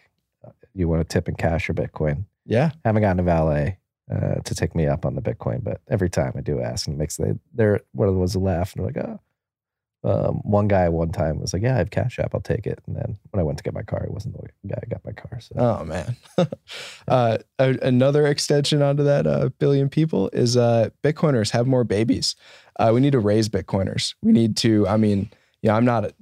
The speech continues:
Speaker 2: at that stage in my life yet, but, uh, I'm very much so looking forward to bringing more Bitcoiners into the world.
Speaker 1: You're a pro-natalist?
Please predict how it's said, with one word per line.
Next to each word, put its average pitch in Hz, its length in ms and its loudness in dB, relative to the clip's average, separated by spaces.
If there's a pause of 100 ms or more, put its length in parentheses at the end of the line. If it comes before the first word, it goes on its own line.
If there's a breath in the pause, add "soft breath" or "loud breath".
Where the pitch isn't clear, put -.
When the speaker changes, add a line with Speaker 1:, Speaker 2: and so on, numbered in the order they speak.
Speaker 2:
at 117 280 0
that 107 160 4
stage 110 280 2
in 110 60 2
my 107 140 2
life 107 280 4
yet, 139 320 2
but, 110 160 2
uh, 104 240 2
I'm 113 140 2
very 117 260 4
much 110 200 0
so 110 160 2
looking 104 240 0
forward 101 320 2
to 101 80 0
bringing 101 260 0
more 104 140 -2
Bitcoiners - 500 -4
into - 140 -2
the - 100 -4
world. - 260 -6
Speaker 1:
You're 101 100 2
a 87 40 -6
pro-natalist? 92 760 0